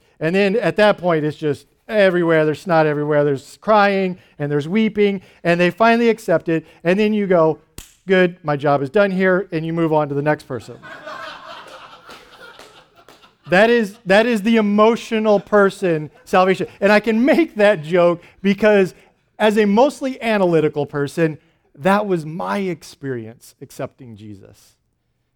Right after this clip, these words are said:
I'm not one to cry, and I'm definitely not one to get overly emotional, but there's something about what happens in the heart of a person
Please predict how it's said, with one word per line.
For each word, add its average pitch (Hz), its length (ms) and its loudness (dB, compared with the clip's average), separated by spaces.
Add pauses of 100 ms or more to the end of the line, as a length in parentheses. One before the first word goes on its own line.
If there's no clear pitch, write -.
(1300)
I'm 214 180 0
not 196 300 2
one 170 220 -2
to 160 60 -4
cry, 120 440 -6 (220)
and 170 100 -2
I'm 170 400 0
definitely 196 460 0
not 165 240 2
one 151 180 -2
to 143 60 -6
get 147 160 -2
overly 139 340 -2
emotional, 127 540 -8 (180)
but 156 140 -6
there's 151 180 -4
something 196 480 -2
about 143 500 0 (340)
what 139 200 -4
happens 160 500 -2
in 147 80 -6
the 123 60 -8
heart 147 220 -2
of 139 100 -6
a 135 60 -10
person 120 540 -10